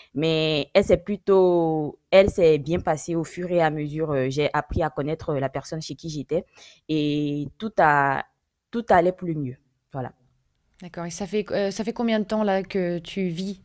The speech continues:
Speaker 2: dans cette, euh, dans cette nouvelle maison alors ?
Speaker 1: Je suis, euh, chez elle depuis cinq mois, depuis le mois de janvier.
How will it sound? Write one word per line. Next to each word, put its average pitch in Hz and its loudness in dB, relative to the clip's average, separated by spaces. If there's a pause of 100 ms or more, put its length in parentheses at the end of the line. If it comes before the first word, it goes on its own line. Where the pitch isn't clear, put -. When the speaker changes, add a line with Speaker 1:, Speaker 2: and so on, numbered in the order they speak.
Speaker 2:
dans 180 0
cette, 175 -4
euh, 156 0
dans 160 -4
cette 170 -6
nouvelle 180 0
maison 175 -2
alors ? 151 -6 (880)
Speaker 1:
Je 196 -2
suis, 247 -6
euh, 175 2
chez 190 -8
elle 208 0
depuis 214 -10
cinq 208 -6
mois, 143 -8 (400)
depuis 170 -8
le 180 -2
mois 170 0
de 139 -6 (220)
janvier. 147 -8